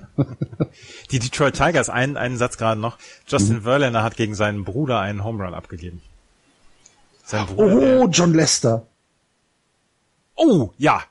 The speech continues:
Speaker 2: John
Speaker 1: Ja,
Speaker 2: Lester. Oh.
Speaker 1: oh.
Speaker 2: Mm.
Speaker 1: Oh.
Speaker 2: <laughs> Der immer noch nicht zur First Base werfen kann.
Speaker 1: <laughs> Ja,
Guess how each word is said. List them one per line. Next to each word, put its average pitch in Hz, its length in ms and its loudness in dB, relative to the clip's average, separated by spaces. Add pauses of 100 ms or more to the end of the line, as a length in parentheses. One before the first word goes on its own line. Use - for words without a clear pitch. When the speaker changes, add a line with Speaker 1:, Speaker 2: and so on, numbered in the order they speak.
Speaker 2:
John 185 140 4
Speaker 1:
Ja, - 160 4
Speaker 2:
Lester. - 160 -4
Oh. 147 760 2
Speaker 1:
oh. 262 40 -16
Speaker 2:
Mm. 175 400 -2 (100)
Speaker 1:
Oh. 285 600 4 (380)
Speaker 2:
<laughs> 190 80 -2 (840)
Der 175 220 2
immer 247 160 2
noch 190 100 4
nicht 156 180 2
zur 147 120 0
First 135 300 0
Base 120 240 2
werfen 104 320 0
kann. 87 300 -8
Speaker 1:
<laughs> - 60 -20
Ja, 185 300 -2